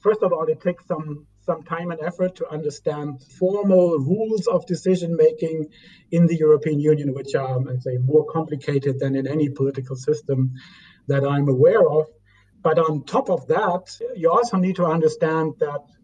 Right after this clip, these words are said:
the actual informal decision making is quite different from what,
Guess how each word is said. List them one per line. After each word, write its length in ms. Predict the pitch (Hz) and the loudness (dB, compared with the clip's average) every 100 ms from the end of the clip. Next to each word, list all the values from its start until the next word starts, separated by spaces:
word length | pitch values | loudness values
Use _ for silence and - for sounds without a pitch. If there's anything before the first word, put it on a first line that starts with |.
| _ | _
the 140 | - - | -20 -8
actual 720 | - - - - 180 139 123 - | -6 -6 -2 2 4 2 0 -4
informal 640 | 202 254 254 180 165 147 | -2 -2 0 2 4 2
decision 480 | 139 143 - 151 147 | 0 -4 -6 -6 -4
making 300 | 139 139 156 | -4 -2 -2
is 100 | 151 | -4
quite 320 | - 214 233 | -2 -2 0
different 400 | 233 269 277 175 | 0 -2 -2 -6
from 220 | 139 156 151 | -4 -4 0
what, 220 | 147 | -2